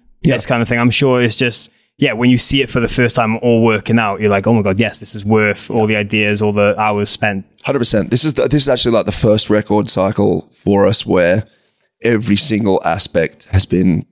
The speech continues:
Speaker 1: exactly what it was supposed to be. And that's not saying that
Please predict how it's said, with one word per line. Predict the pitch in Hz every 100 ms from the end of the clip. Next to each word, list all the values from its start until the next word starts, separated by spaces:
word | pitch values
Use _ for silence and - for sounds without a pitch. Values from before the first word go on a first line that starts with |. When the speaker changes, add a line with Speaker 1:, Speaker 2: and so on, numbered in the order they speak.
| _
Speaker 1:
exactly | 92 - 92 - 85
what | 90 76 80
it | -
was | 67 - - _ -
supposed | - 104 107 104
to | -
be. | 73 69 104 _ _ -
And | 104
that's | 113 -
not | 113 -
saying | 113 90
that | 98